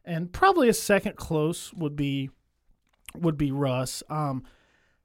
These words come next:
I think Pat Mahomes is getting a little bit of what we saw as the LeBron treatment.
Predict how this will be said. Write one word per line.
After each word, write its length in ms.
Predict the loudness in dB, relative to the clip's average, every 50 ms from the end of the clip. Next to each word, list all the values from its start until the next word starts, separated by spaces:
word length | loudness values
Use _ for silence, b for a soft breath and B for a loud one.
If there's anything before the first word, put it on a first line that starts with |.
| b -4
I 80 | -2 2
think 240 | 2 2 2 4
Pat 240 | 6 6 6 6 6
Mahomes 440 | 4 2 4 4 4 4 4 2 0
is 140 | -2 -2 -2
getting 580 | 0 0 2 2 2 0 0 -2 -4 -6 -10 -12 -12 -8
a 80 | -6 -4
little 300 | -2 -2 0 -2 -2 -2
bit 200 | -2 -4 -2 -2
of 380 | -2 -4 -4 -6 -10 -14 -18 -20 -20 -16
what 260 | -4 0 0 0 2
we 160 | 0 0 0 0
saw 300 | 0 2 4 4 4 4
as 180 | 4 2 0
the 120 | -2 -2 -2
LeBron 540 | -2 -2 -4 -2 -2 0 0 0 0 -2
treatment. 460 | -2 -2 -4 -4 -4 -4 -6 -6 -6